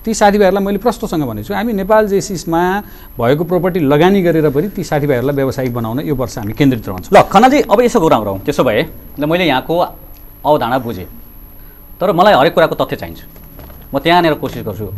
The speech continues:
Speaker 2: अब किनभने नेपालीहरू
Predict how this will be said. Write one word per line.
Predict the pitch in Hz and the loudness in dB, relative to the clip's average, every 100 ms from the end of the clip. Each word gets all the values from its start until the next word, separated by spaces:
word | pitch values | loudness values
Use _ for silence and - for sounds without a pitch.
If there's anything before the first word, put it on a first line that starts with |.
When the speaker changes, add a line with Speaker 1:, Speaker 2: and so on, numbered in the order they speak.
| - | -4
Speaker 2:
अब | 180 | 0
किनभने | 226 202 190 226 - - - - - - - - - - 110 | 2 4 4 0 -6 -16 -18 -20 -20 -20 -20 -20 -20 -12 -4
नेपालीहरू | 143 226 240 233 214 262 262 | 4 6 8 6 6 4 0